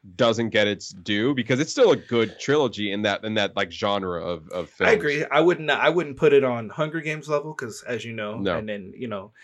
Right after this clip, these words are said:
Speaker 2: side shout out, we're gonna be reviewing the Songbird of Ballad, um, A Ballad of Songbird and Snakes next week, um, which I'm super excited for. But
Speaker 1: Well, it's not next week. Not next week. Two
Speaker 2: two
Speaker 1: weeks.
Speaker 2: weeks. Sorry, I have my.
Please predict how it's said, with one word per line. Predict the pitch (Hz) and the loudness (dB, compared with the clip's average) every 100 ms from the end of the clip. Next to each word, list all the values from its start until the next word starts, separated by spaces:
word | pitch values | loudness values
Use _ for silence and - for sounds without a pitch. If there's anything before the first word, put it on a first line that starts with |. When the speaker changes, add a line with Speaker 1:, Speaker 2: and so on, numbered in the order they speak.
| - _ | -20 _
Speaker 2:
side | - - 127 123 | -10 -4 -4 -4
shout | - 110 107 | -6 -6 -6
out, | 110 - | -10 -12
we're | 123 113 | -12 -10
gonna | 110 107 | -10 -12
be | 107 | -12
reviewing | 107 104 110 107 107 104 | -12 -14 -14 -12 -14 -10
the | 98 98 92 - _ _ _ | -10 -10 -14 -16 _ _ _
Songbird | - 135 123 117 117 | -10 -8 -6 -6 -6
of | 107 | -6
Ballad, | 104 107 104 - | -6 -6 -8 -12
um, | 107 95 90 87 _ _ | -14 -16 -20 -20 _ _
A | 110 | -8
Ballad | 120 123 120 | -2 -2 -2
of | 113 | -6
Songbird | 131 120 110 107 | -10 -10 -10 -10
and | 104 | -12
Snakes | - 104 - | -14 -14 -12
next | 110 98 - | -14 -14 -14
week, | 98 110 _ - _ - | -16 -18 _ -20 _ -16
um, | 101 95 92 | -14 -16 -12
which | 110 - | -10 -8
I'm | 101 101 - | -10 -12 -14
super | - - 208 139 | -10 -6 -4 -4
excited | 107 - 98 92 98 | -8 -8 -10 -12 -14
for. | 110 98 107 - - _ | -12 -12 -14 -20 -20 _
But | 151 151 - _ _ 156 | -2 -2 -2 _ _ 2
Speaker 1:
Well, | |
it's | 151 | 6
not | 190 | 6
next | 143 135 | 4 2
week. | 151 139 - | -2 -4 -2
Not | 139 | -2
next | 113 - | -2 -4
week. | 101 - _ _ | -10 -12 _ _
Two | - 156 | -6 -2
Speaker 2:
two | |
Speaker 1:
weeks. | 117 | -2
Speaker 2:
weeks. | - | -2
Sorry, | 143 117 101 | -6 -6 -6
I | 117 | -6
have | 139 120 | -4 -4
my. | 117 101 | -6 -8